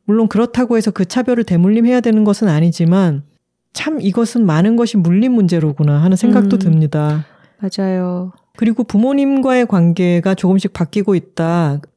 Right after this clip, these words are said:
Speaker 1: 의사 표현을 하신 것 잘하셨다고 말씀드리고 싶고 근데 여기서 서운해하셨지만 긴 대화 끝에 이해해 주셨어요.라고 하셨는데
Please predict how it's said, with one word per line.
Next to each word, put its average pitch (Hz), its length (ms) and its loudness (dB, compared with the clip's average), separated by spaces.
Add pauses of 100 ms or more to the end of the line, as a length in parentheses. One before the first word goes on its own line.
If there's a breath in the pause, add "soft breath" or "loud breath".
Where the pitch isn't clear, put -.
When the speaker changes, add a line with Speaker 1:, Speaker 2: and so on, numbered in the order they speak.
(100)
Speaker 1:
의사 190 240 -2
표현을 226 320 0
하신 240 280 -2
것 185 360 -4 (120)
잘하셨다고 185 680 -2
말씀드리고 170 500 0
싶고 170 640 -2 (360 loud breath)
근데 233 200 0
여기서 170 540 -2 (300 loud breath)
서운해하셨지만 269 880 0
긴 202 260 0
대화 180 240 2
끝에 214 500 -2
이해해 226 380 0
주셨어요.라고 165 920 -2
하셨는데 185 720 0